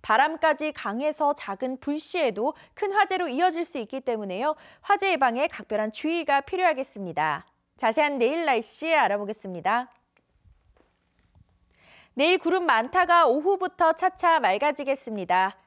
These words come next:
아침 기온 영 도에서 삼 도, 낮 기온은 팔 도에서 구 도입니다. 울릉도와 독도에는 온종일 구름 많겠습니다. 아침 기온 울릉도 사 도, 독도 팔 도,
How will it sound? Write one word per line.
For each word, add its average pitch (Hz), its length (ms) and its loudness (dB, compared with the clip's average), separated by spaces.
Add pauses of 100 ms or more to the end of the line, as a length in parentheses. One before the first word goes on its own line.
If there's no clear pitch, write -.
아침 277 400 -4
기온 254 420 0
영 208 280 0
도에서 311 340 -2
삼 247 260 -8
도, 175 240 -6 (220)
낮 202 220 -2
기온은 254 500 -2
팔 392 200 2
도에서 269 480 -2
구 247 200 -10
도입니다. 196 640 -4 (380)
울릉도와 349 480 2
독도에는 320 720 -4
온종일 339 500 -2
구름 262 240 -8
많겠습니다. 185 960 -4 (240)
아침 320 400 -4
기온 254 440 -2
울릉도 311 420 -6
사 240 220 -4
도, 269 260 -2
독도 226 380 -8
팔 311 320 -4
도, 165 240 -6